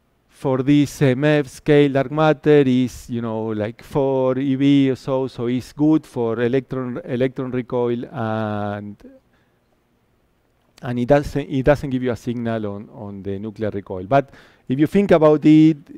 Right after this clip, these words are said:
is, is, uh, the idea is simple, right? It's a much lighter particle. It, uh, it has, uh, more chances of giving you a signal with the,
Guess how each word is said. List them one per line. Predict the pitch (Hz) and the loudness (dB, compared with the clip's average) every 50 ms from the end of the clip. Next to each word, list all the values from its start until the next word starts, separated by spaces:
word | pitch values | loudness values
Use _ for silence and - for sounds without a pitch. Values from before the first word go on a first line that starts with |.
| - | -10
is, | - 147 123 120 - - - - - 226 214 175 151 - _ _ _ _ _ - | -6 -4 -4 -4 -6 -10 -20 -20 -20 -20 -20 -20 -20 -20 _ _ _ _ _ -6
is, | 131 117 - - - | -6 -6 -6 -4 -2
uh, | 120 110 110 107 123 - _ _ _ _ _ _ _ _ _ _ _ _ _ _ _ _ _ _ _ | 0 0 0 0 -2 -6 _ _ _ _ _ _ _ _ _ _ _ _ _ _ _ _ _ _ _
the | - 139 | 4 6
idea | 139 147 147 180 185 | 6 8 8 8 8
is | 170 156 143 | 8 8 6
simple, | - - 185 190 185 160 - 170 170 | 4 2 2 2 2 2 2 2 2
right? | 147 135 139 143 151 151 143 - | 4 4 4 4 4 4 2 -2
It's | 123 117 - - 127 | -4 -4 -4 -2 -2
a | 117 117 | -2 -2
much | 117 123 139 143 - - - | 0 0 -2 -2 -2 -2 0
lighter | 135 139 147 139 - - 135 123 | 2 4 4 2 2 0 0 0
particle. | 117 - 139 139 135 - - 127 - 135 131 127 123 | 0 0 0 0 0 0 -4 -4 0 2 2 2 2
It, | 120 113 110 107 - - | 2 -2 -2 -4 -4 -2
uh, | 113 107 104 104 107 104 107 123 151 - - - - - _ | 0 2 2 2 0 -2 -2 -6 -10 -14 -18 -20 -20 -20 _
it | - - 135 113 - - - - - - 277 220 220 _ _ _ _ _ _ _ - | -6 -4 -4 -4 -4 -6 -14 -18 -18 -18 -20 -20 -20 _ _ _ _ _ _ _ -10
has, | - 135 135 127 127 120 - - - | -4 -2 0 0 0 -2 -6 -6 -4
uh, | 120 110 107 101 101 101 107 107 - _ _ _ _ _ _ _ - | -2 -2 -2 -2 -2 -4 -8 -12 -18 _ _ _ _ _ _ _ -6
more | 131 131 | -6 -6
chances | 113 - 147 143 135 151 131 | -2 -2 -4 -4 -4 -6 -8
of | 123 113 | -8 -6
giving | 123 127 127 127 | -6 -6 -6 -4
you | 120 123 | -4 -6
a | 113 | -6
signal | - - 131 120 120 117 110 | -6 -6 -8 -6 -6 -6 -8
with | 104 107 101 | -8 -10 -8
the, | 92 104 101 101 - | -6 -4 -4 -4 -6